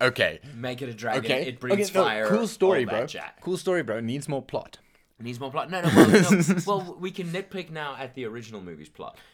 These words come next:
Speaker 2: Um, but
Speaker 1: But you, you want
Speaker 2: I just
Speaker 1: whatever
Speaker 2: wanted
Speaker 1: we
Speaker 2: to
Speaker 1: do,
Speaker 2: put out, 'cause you brought up the
Speaker 1: have
Speaker 2: Cronenberg thing, let there be more
Speaker 1: let there,
Speaker 2: dragons.
Speaker 1: let there be dragons. Okay,
Speaker 2: Yeah.
Speaker 1: okay.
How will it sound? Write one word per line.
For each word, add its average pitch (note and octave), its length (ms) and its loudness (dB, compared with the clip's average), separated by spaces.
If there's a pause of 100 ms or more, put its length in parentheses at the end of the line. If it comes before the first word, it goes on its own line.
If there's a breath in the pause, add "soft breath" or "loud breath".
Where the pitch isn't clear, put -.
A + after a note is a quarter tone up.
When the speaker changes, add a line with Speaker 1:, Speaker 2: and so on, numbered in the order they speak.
(120 soft breath)
Speaker 2:
Um, G#2 640 -8 (140)
but A2 120 -6
Speaker 1:
But C3 240 0
you, C#3 140 0
you D3+ 220 -2
want D#3 320 -2 (180)
Speaker 2:
I C3+ 100 -2
just C3 80 2
Speaker 1:
whatever E3 220 6
Speaker 2:
wanted A3+ 60 4
Speaker 1:
we G#3+ 120 4
Speaker 2:
to E3 40 -2
Speaker 1:
do, F3+ 280 2
Speaker 2:
put B3+ 80 -2
out, C#3 240 -6
'cause C#3 180 -14
you C3+ 60 -14
brought C#3 220 -4
up C#3 120 -4
the C#3+ 80 -10
Speaker 1:
have A2+ 240 -2
Speaker 2:
Cronenberg A#2 300 -8
thing, G#2+ 340 -12 (340)
let G#2+ 200 -8
there G#2+ 120 -6
be G2+ 160 -10
more A2 140 -6
Speaker 1:
let A2 100 -6
there, A2+ 120 -4
Speaker 2:
dragons. G2+ 200 -6
Speaker 1:
let A2 160 -6
there G2+ 140 -6
be F#2+ 140 -10
dragons. F2+ 480 -12 (100)
Okay, C#3+ 340 -4 (160)
Speaker 2:
Yeah. F2+ 160 -4
Speaker 1:
okay. F#2+ 300 -6